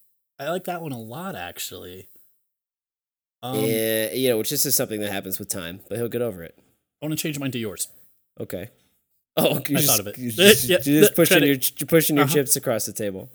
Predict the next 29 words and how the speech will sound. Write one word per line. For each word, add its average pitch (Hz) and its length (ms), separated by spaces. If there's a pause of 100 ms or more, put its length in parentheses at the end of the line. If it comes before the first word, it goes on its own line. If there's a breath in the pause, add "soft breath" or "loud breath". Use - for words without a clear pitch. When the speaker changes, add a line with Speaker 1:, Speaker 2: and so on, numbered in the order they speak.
(200)
Speaker 1:
Yep. 185 280 (320)
Um, 139 320
I'm 139 80
gonna 165 140
check 165 220
out 151 220
what 135 240
Ibn 143 200
Sirin 123 360
has 113 160
to - 100
say 120 220
about 120 300
the 131 160
eyeball. 123 400 (1120)
Speaker 2:
And 92 160
I 98 380
shall - 260
check - 400
the 80 100
board. 78 500 (1000)
Eyes? 113 1160 (1400)
Speaker 1:
Evanescence 110 600
is 98 140
in 92 120
here. 92 300 (880)
Speaker 2:
Love 110 240
that 87 200
band. 87 340